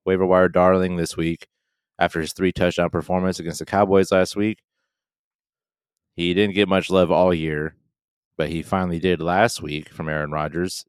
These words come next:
Do you think this is a sign of things to come for the rest of the season, or is he still,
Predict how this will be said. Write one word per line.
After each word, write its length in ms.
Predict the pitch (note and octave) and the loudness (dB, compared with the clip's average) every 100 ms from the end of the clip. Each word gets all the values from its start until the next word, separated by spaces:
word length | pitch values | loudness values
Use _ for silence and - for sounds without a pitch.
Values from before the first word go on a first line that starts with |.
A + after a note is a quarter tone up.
| D#2+ | -10
Do 60 | |
you 80 | E2+ | -6
think 160 | G2 F#2 | -6 -6
this 160 | F#2 | -6
is 80 | F2+ | -4
a 80 | F2+ | -4
sign 300 | - F#2 F#2 | -2 -2 -2
of 80 | F2+ | -4
things 180 | F#2+ | -6
to 80 | E2+ | -6
come 300 | - G2+ G#2 | -4 -4 -4
for 100 | G#2 | -4
the 80 | E2+ | -2
rest 200 | E2+ - | -2 -2
of 40 | |
the 60 | D#2 | -8
season, 480 | - A2+ A#2 C3 C#3 | -6 -6 -6 -10 -8
or 280 | - F2 E2+ | 0 2 2
is 120 | D#2+ | -2
he 120 | F2+ | -6
still, 580 | F2 F#2+ F2+ F2 E2 D#2+ | -6 0 2 4 2 -2